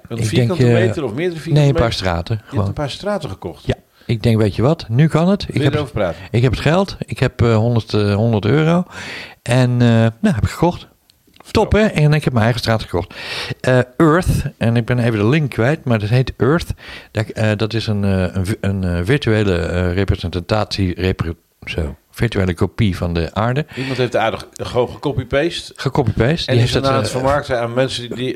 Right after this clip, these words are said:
Speaker 1: zoals jij
Speaker 2: verdeeld
Speaker 1: die daar, die daar geld voor over hebben.
Speaker 2: Verdeeld in, eh, vakjes. Eh, ja, eh, serieus. Eh, en die is daar een markt in begonnen om die stukjes te gaan verkopen.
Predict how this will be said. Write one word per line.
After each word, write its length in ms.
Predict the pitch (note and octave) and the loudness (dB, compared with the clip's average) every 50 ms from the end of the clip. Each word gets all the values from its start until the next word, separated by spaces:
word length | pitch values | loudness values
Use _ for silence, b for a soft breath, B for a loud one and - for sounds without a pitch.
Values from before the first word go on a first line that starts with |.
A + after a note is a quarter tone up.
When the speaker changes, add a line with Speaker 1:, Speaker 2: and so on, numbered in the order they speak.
| - | -6
Speaker 1:
zoals 60 | - - | -4 -2
jij 120 | B2+ B2 | 0 2
Speaker 2:
verdeeld 240 | A#2 C3 D3 D#3 C#3 | 2 2 2 2 2
Speaker 1:
die 100 | B2+ B2+ | 2 2
daar, 120 | C3 B2+ A#2 | 2 2 2
die 100 | B2 A#2+ | 0 0
daar 140 | A#2+ A#2 | 0 0
geld 280 | - - G#2 G2+ - - | 0 -2 -4 -6 -6 -8
voor 160 | - - F#2+ | -8 -6 -4
over 160 | F2+ F#2 F2 | -4 -4 -4
hebben. 180 | F#2 F2+ - C#3+ | -4 -2 -2 0
Speaker 2:
Verdeeld 280 | B2+ C#3+ D3+ D#3 C#3+ - | 2 2 2 2 0 0
in, 240 | A2 A#2 A#2 A#2 A2+ | 0 0 2 2 2
eh, 100 | G2+ G2 | 2 2
vakjes. 520 | - - E3+ - - G3 G3 F#3 - - B B B B B B B B - | 0 -2 -4 -2 0 0 0 0 -2 -6 B B B B B B B B -4
Eh, 540 | - B2 C3+ C3 C3 B2+ A2 - - C3 C3+ | 0 2 2 4 4 2 0 0 -2 0 0
ja, 100 | E3+ D#3+ | 2 2
eh, 360 | D3 D3 C3 G#2+ - - A#2+ A2 | 2 0 -2 -2 0 0 0 2
serieus. 560 | A2 - - E3 D3+ A#2 F#2+ G#2 C#3 F3 - - B B B B B B B - _ | 2 0 0 2 2 4 4 4 2 0 -2 -6 B B B B B B B -12 _
Eh, 420 | - - C3+ C3+ B2+ B2+ B2+ - - | 0 2 4 4 4 2 2 0 0
en 140 | D#3 D#3+ D#3+ | 2 4 4
die 240 | D#3+ F3 E3+ D3+ | 6 6 6 4
is 120 | D3 D3 - | 4 2 2
daar 180 | D3 B2 A2+ | 2 2 2
een 80 | G#2 G2+ | 2 2
markt 280 | G2 G#2+ C3+ D3 - - | 2 2 0 0 -2 -2
in 120 | G#2 G#2+ | -2 0
begonnen 420 | F#2 F2 - G2 F2+ A2+ C#3 D3 - | 0 0 -2 -2 -2 -2 -4 -4 0
om 240 | - C3 C#3 B2 A#2 | 0 2 2 2 2
die 120 | G#2 G2+ | 2 0
stukjes 340 | - - C#3 - - - A2+ | 2 0 -2 -2 -2 -6 -8
te 100 | - - | -6 -6
gaan 160 | - F#2 E2+ | -6 -6 -6
verkopen. 420 | - - - - - - - - | -8 -8 -10 -10 -10 -10 -12 -16